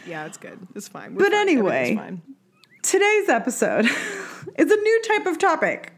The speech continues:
Speaker 2: So,
Speaker 1: Ooh.
Speaker 2: uh, I'm gonna start us off with a quote.
Speaker 1: Okay. Quote me.
Speaker 2: "There has never been a clear consensus on any one scenario. It is a mystery that has tormented countless people,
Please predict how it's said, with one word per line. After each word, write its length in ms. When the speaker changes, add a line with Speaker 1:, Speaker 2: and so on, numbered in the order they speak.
Speaker 2:
So, 440
Speaker 1:
Ooh. 140
Speaker 2:
uh, 280
I'm 120
gonna 180
start 260
us 120
off 160
with 100
a 40
quote. 500
Speaker 1:
Okay. 320
Quote 240
me. 180
Speaker 2:
"There 160
has 120
never 320
been 440
a 80
clear 760
consensus 1000
on 160
any 300
one 280
scenario. 800
It 100
is 140
a 60
mystery 800
that 100
has 200
tormented 640
countless 640
people, 600